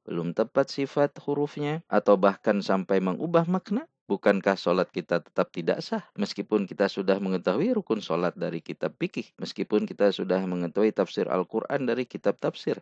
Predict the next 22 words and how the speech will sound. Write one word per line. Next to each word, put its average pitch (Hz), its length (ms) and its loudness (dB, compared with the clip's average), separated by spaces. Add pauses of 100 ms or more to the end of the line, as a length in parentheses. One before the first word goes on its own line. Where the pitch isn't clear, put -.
disinilah 139 640 -4
kunci 107 400 -4
cara 147 320 0
membaca 95 480 0
Al-Quran. 82 800 -4
Harus 139 480 2
kita 113 320 0
pelajari 127 480 0
sampai 120 400 -4
kita 127 320 -2
tua 160 320 -2
sekalipun, 98 720 -4 (240)
sehingga 107 640 2 (240)
tidak 104 400 4
terjadi 95 480 0
hal 98 240 2
demikian. 92 480 -2 (260)
Yaitu 156 320 2
banyak 143 400 4
orang 120 400 4
yang 101 240 -2
tidak 143 400 2